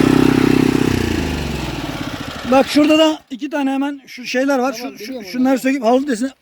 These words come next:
Speaker 1: ara ara temizle. Çünkü toz, e, çapalamada toz çok oluyor ya.
Speaker 2: Ya bunu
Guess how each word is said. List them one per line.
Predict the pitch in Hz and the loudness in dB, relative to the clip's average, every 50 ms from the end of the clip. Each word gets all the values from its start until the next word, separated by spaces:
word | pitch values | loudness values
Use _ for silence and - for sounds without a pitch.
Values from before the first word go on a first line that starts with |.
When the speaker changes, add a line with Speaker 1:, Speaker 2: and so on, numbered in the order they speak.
| _ - | _ -6
Speaker 1:
ara | 233 233 277 | -2 0 0
ara | 294 269 262 277 | 2 2 0 -2
temizle. | 196 - 240 247 254 240 302 302 | -2 -2 -4 -4 -4 -4 -8 -10
Çünkü | - 247 233 233 | -10 -10 -12 -12
toz, | - - 254 269 254 208 - - _ _ _ _ _ _ _ _ _ _ | -6 -4 -2 -2 -2 -2 -6 -14 _ _ _ _ _ _ _ _ _ _
e, | 214 208 208 202 208 208 208 202 196 202 202 175 | -12 -10 -8 -6 -6 -6 -6 -8 -8 -10 -12 -8
çapalamada | - 220 208 233 240 240 240 240 240 233 | -6 -4 -4 -2 -2 -2 -2 -2 -2 -4
toz | - - 233 226 - | -2 -2 -2 -2 -2
çok | - 247 226 190 | -2 -4 -2 -2
oluyor | 214 214 254 320 277 | -2 -2 -2 -2 -2
ya. | 190 143 120 - _ _ _ _ _ _ _ _ _ _ _ _ _ _ _ _ _ _ _ _ _ _ _ - 202 | -2 -2 -6 -10 _ _ _ _ _ _ _ _ _ _ _ _ _ _ _ _ _ _ _ _ _ _ _ -20 -20
Speaker 2:
Ya | 214 208 208 220 | -20 -18 -14 -14
bunu | 240 254 | -12 -14